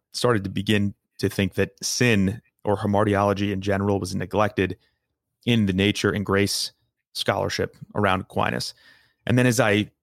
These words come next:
started to dig deeper into his account of original sin, it, it seemed to me that it was extremely interesting. It was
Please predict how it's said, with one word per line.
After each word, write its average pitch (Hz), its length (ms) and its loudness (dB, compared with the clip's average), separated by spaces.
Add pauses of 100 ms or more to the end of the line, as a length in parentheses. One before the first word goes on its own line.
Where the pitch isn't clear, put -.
(100)
started 160 300 0
to 110 80 -6
dig 104 380 -2
deeper 107 340 -2
into 110 320 -2
his 98 140 0
account 107 320 0
of 95 80 0
original 98 340 -4
sin, 95 260 0
it, 95 160 -4 (140)
it - 160 -16
seemed 143 380 2
to 104 100 -2
me 107 300 2
that 95 240 0 (720)
it - 180 0
was 104 400 0 (240)
extremely 120 480 2
interesting. - 580 -4
It 110 120 -2
was 98 240 -6